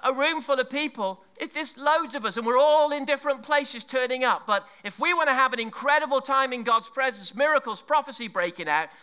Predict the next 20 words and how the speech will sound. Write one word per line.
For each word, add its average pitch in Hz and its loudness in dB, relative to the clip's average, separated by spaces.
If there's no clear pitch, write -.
somehow 294 2
all 311 4
these 302 -4
people 269 -6
have 190 -4
to 185 -14
get 202 -2
up 208 -4
here 214 -12
together. 123 -14
But 220 -8
there's 220 -14
a 226 -10
problem. 240 -10
Give 240 -8
us 233 -12
the 240 -8
next 240 -6
slide, 156 -10
Sam. 202 -6